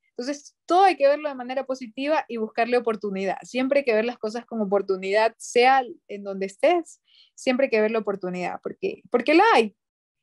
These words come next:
siempre la hay. Entonces, eh, creo que el tema de, de, de, de no tener miedo a arriesgarse, porque todo, siempre cuando uno quiere crecer hay riesgos.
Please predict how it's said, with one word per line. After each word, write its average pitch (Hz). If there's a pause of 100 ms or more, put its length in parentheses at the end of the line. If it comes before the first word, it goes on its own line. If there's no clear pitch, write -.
(260)
siempre 254
la 190
hay. 185
Entonces, 202 (560)
eh, 214 (920)
creo 240
que 254
el 247
tema 240
de, 214
de, 190
de, 185
de 190
no 226
tener 254
miedo 254
a 285
arriesgarse, 220
porque 214
todo, 285
siempre 349
cuando 254
uno 285
quiere 277
crecer 277
hay 226
riesgos. 185